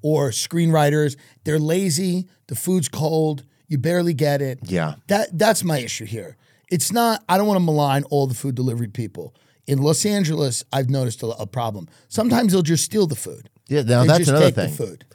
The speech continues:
Speaker 2: Yeah, some of 'em are just looking to get a meal, 'cause you can apply online.
Speaker 1: Yeah.
Speaker 2: You can be working for DoorDash in six minutes or less. That's one of their big things. Like,
Speaker 1: Yeah.
Speaker 2: in six minutes.
Speaker 1: That's not a good idea.
Speaker 2: Yeah, it's a horrible
Speaker 1: It's
Speaker 2: idea.
Speaker 1: a horrible idea.
Speaker 2: Become
Speaker 1: That
Speaker 2: a DoorDash
Speaker 1: someone <laughs>
Speaker 2: delivery
Speaker 1: Yeah.
Speaker 2: guy.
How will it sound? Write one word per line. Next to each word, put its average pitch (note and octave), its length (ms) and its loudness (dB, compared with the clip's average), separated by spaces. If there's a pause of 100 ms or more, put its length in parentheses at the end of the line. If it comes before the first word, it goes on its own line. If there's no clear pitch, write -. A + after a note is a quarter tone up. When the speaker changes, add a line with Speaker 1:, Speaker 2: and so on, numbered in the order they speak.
(160)
Speaker 2:
Yeah, C3 160 6
some G#3+ 300 0
of F#3 120 4
'em C#3+ 140 0
are B2+ 260 4
just A2+ 360 0
looking G#2+ 500 0
to C3+ 60 0
get A#2+ 160 4
a - 20 4
meal, C3 260 4 (200)
'cause B2+ 160 6
you F#3 80 4
can F#3 160 4
apply A#2+ 580 4
online. A#2 560 0 (100)
Speaker 1:
Yeah. A#2+ 260 -4 (220)
Speaker 2:
You C#3+ 120 2
can E3+ 160 2
be D3 60 6
working C3+ 300 4
for G#2+ 140 0
DoorDash G#2+ 460 2
in F#2+ 80 -2
six - 360 -2
minutes G#2 280 0
or F2+ 100 -2
less. F2 460 -4
That's F2 180 -8
one G#2 120 0
of F#2 40 -2
their E2+ 120 -2
big F2 280 -2
things. D2 400 -10
Like, E2+ 120 -2
Speaker 1:
Yeah. F#2 220 -6 (220)
Speaker 2:
in G2+ 160 0
six - 480 -2
minutes. F#2+ 560 0
Speaker 1:
That's F3 180 0
not G#3+ 140 -2
a E3 40 -2
good A2+ 180 -6
idea. D#2+ 360 -14 (200)
Speaker 2:
Yeah, G#2 200 0
it's A2+ 120 -6
a C#3+ 80 -4
horrible D3 580 0
Speaker 1:
It's E3 120 0
Speaker 2:
idea. C#3+ 120 -2
Speaker 1:
a - 40 -8
horrible E3+ 340 0
idea. C3 420 -2 (300)
Speaker 2:
Become D#3 320 2
Speaker 1:
That D3+ 100 4
Speaker 2:
a - 40 6
DoorDash C3 340 6
Speaker 1:
someone - 60 2
<laughs> - 20 -
Speaker 2:
delivery B2 440 4
Speaker 1:
Yeah. E2+ 120 -2
Speaker 2:
guy. D3+ 280 -2